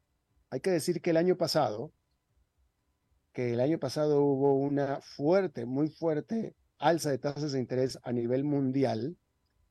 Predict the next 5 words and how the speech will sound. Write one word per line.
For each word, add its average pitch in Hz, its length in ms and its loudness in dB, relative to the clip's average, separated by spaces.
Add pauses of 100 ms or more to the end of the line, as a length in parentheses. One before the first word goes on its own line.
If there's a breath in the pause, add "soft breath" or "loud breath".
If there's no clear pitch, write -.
(120)
y 147 160 0
la 143 160 4
inflación 131 840 0
permanecía 131 1000 -2 (420)
alta 185 600 2